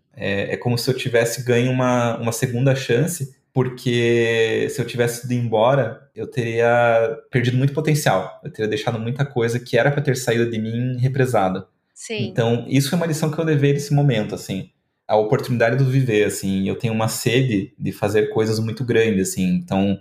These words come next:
Speaker 1: eu olho pra minha vida com uma, uma biografia.
Speaker 2: Sim.
Speaker 1: É, eu olho pras coisas e penso, "o,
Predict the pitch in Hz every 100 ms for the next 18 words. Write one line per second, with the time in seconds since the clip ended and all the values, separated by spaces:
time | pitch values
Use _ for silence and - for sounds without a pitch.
0 | _ 110 104 101 123 143 139 117 110 120
1 | 120 127 120 120 117 117 113 113 110 107
2 | 107 104 113 113 110 - 95 90 - _
3 | _ _ - 233 214 190 104 104 123 120
4 | 120 - 117 110 113 - 113 107 104 98
5 | -